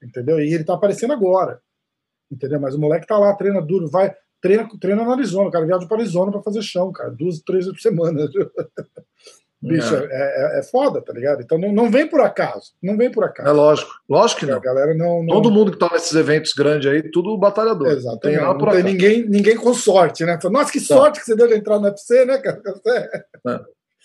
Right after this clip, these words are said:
Speaker 1: Valeu,
Speaker 2: Se
Speaker 1: né?
Speaker 2: tem, os caras já tratam de expulsar na porrada, porque não é
Speaker 1: Não
Speaker 2: fácil.
Speaker 1: dura, né? Exatamente,
Speaker 2: Se
Speaker 1: não
Speaker 2: manter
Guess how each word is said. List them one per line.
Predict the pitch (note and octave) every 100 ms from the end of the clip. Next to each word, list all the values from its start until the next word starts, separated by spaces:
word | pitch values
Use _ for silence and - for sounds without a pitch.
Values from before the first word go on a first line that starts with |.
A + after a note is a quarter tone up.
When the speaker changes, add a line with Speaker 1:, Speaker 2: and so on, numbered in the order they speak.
| - -
Speaker 1:
Valeu, | D#3 D#3 D#3 D#3
Speaker 2:
Se | D3 F3+
Speaker 1:
né? |
Speaker 2:
tem, | D#3 G#3 A#3+
os | A3 -
caras | G#3+ A3
já | G#3+
tratam | G#3 G#3+ A3
de | F#3+
expulsar | - G3+ - F#3+
na | G#3
porrada, | G#3+ A3+ E3+ F3 C3+
porque | B2 - C#3
não | C#3+
é | E3
Speaker 1:
Não |
Speaker 2:
fácil. | F#3 F3 F#3 F3 E3
Speaker 1:
dura, | G#3+ B3 F3
né? | E3 F#3 F3
Exatamente, | D#3+ D3+ E3 G#3+ F#3+ D#3
Speaker 2:
Se | E3
Speaker 1:
não | D#3+
Speaker 2:
manter | D#3+